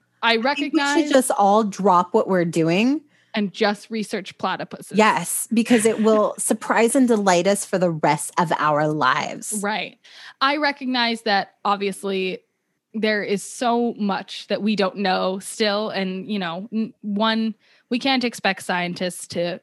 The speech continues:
Speaker 1: to learn everything all
Speaker 2: Yes,
Speaker 1: at once,
Speaker 2: I can.
Speaker 1: especially when we don't fund them
Speaker 2: Scientists
Speaker 1: the way
Speaker 2: do
Speaker 1: they
Speaker 2: it.
Speaker 1: should
Speaker 2: Oh.
Speaker 1: be funded.
Speaker 2: Okay, this
Speaker 1: Right.
Speaker 2: is accurate.
Speaker 1: I think especially, I'm amazed that this kind of research was done last year at all. <laughs> Like, I know not
Speaker 2: <laughs>
Speaker 1: all scientists are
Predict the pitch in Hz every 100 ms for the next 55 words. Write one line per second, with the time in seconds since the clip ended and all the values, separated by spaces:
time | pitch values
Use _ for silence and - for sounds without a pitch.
0 | _ 226 208 208 202 - 208 190 175 185
1 | 185 190 202 - 285 262 214 320 170 247
2 | 233 214 214 196 190 185 185 - 196 185
3 | 185 180 175 240 254 269 233 202 202 240
4 | 214 226 165 156 156 202 196 190 196 -
5 | - 175 110 139 170 220 220 294 320 381
6 | 302 - - 277 - 330 311 277 - 262
7 | 427 466 240 240 247 269 240 214 262 262
8 | 247 214 240 247 233 220 190 202 233 254
9 | 220 254 - 294 294 269 170 208 - 233
10 | 233 254 330 302 240 - - 311 285 294
11 | 262 349 370 370 349 339 277 285 302 320
12 | 277 285 285 311 285 - - 233 220